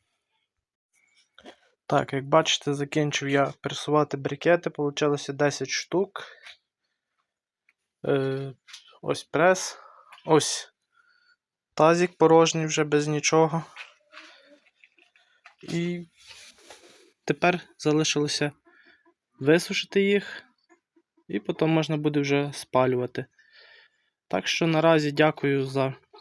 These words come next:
перегляди, ставте лайки, підписуйтеся. Цим ви допоможете моєму каналу.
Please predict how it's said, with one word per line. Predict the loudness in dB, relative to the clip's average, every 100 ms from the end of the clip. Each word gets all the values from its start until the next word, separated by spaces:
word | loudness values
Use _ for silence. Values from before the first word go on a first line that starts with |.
| -14 -2
перегляди, | 2 4 2 2 -2 -4
ставте | 0 0 2 0
лайки, | 2 2 0 -6
підписуйтеся. | -4 -4 2 2 0 -8 -6 -8 -10 _ -20 -20 -4
Цим | 0 2
ви | 2
допоможете | 0 0 0 0 -2
моєму | -2 -2
каналу. | 0 4 6 6 6 2